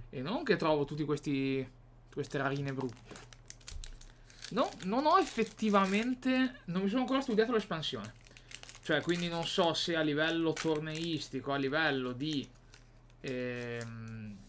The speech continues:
gameplay, ci siano carte forti, nel senso, non so quali carte saranno parte del meta. Quindi lo andre-, lo andremo a scoprire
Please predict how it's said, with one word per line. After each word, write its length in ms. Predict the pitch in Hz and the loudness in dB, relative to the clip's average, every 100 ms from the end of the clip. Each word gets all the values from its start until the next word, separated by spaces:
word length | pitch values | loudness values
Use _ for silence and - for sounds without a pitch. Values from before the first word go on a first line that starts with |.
| - - - | -20 -20 -12
gameplay, 880 | 143 170 170 170 165 143 135 165 180 - - - - - - - - - - - | -2 0 0 -2 0 2 0 -2 -6 -14 -20 -20 -20 -20 -20 -20 -20 -20 -18 -4
ci 140 | 185 | 0
siano 380 | - 208 202 202 | 4 4 4 0
carte 420 | 190 180 165 160 | 2 0 0 -4
forti, 400 | - 196 190 190 | 2 2 2 -2
nel 120 | 170 | -4
senso, 280 | 160 151 143 | -4 -4 -4
non 120 | 151 | -6
so 140 | 175 180 | -6 0
quali 340 | 190 180 180 | 4 4 4
carte 400 | 175 139 135 139 | 2 2 2 -4
saranno 460 | - 131 120 117 117 | -2 -2 -2 -4 -4
parte 320 | 117 117 123 | -4 -2 -4
del 120 | 117 | -6
meta. 320 | 110 104 95 - - - - - - - - - | -8 -10 -12 -14 -20 -20 -20 -20 -20 -20 -20 -10
Quindi 240 | - 151 | -4 -2
lo 120 | 147 139 | 0 0
andre-, 260 | 135 135 | 2 0
lo 160 | 143 143 | 0 0
andremo 240 | 139 135 | 0 -2
a 60 | 131 | -4
scoprire 560 | 135 113 107 104 - | -6 -6 -8 -10 -16